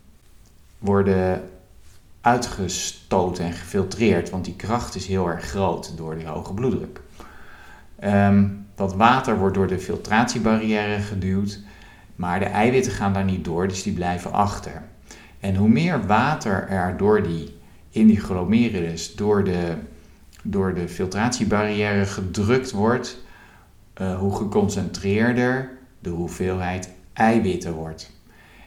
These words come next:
En aan het einde van die glo-, van die glomerulus, ehm, zal de eiwitconcentratie dus maximaal zijn. En, ehm,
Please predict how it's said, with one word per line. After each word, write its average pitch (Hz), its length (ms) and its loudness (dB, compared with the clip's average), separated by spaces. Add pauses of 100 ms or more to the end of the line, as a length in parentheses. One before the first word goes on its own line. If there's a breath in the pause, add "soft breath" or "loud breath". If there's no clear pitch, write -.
(100)
En 101 340 0
aan 101 160 2
het 98 240 0
einde 143 400 0
van 110 160 2
die 95 100 4
glo-, - 280 -6
van 98 200 -2
die 87 180 -4
glomerulus, 95 1120 -2 (560 loud breath)
ehm, 90 560 -2 (680)
zal 107 400 0
de 95 180 2
eiwitconcentratie 101 1600 -2 (400 loud breath)
dus - 320 -6
maximaal 101 800 0
zijn. 80 400 -10 (440 soft breath)
En, 90 640 -4 (260)
ehm, 87 320 -10